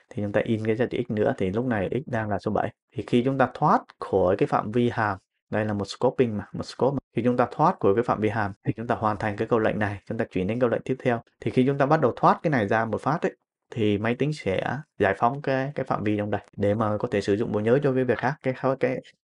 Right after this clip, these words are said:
cái khối lệnh này chúng ta thực hiện xong rồi, cái phạm vi này chúng ta thực hiện xong rồi, chúng ta phải thu hồi lại những cái bộ nhớ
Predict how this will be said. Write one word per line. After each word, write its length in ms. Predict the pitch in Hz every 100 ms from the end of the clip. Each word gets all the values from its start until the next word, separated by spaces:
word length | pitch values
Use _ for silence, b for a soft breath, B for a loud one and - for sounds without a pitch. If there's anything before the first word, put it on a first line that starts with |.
| -
cái 100 | 135
khối 240 | - 160
lệnh 180 | 196 -
này 100 | 107
chúng 100 | 120
ta 80 | 135
thực 160 | 127 117
hiện 140 | -
xong 180 | 131 131
rồi, 200 | 120 113
cái 120 | 123
phạm 220 | 123 -
vi 120 | 127
này 180 | 127 104
chúng 200 | - 143
ta 100 | 135
thực 180 | 123 107
hiện 120 | 104 -
xong 140 | 113
rồi, 120 | 104 110
chúng 80 |
ta 80 | 131
phải 120 | 107
thu 140 | 104 117
hồi 200 | 113 98
lại 160 | 92 -
những 140 | 90
cái 80 | 104
bộ 120 | -
nhớ 200 | 104 107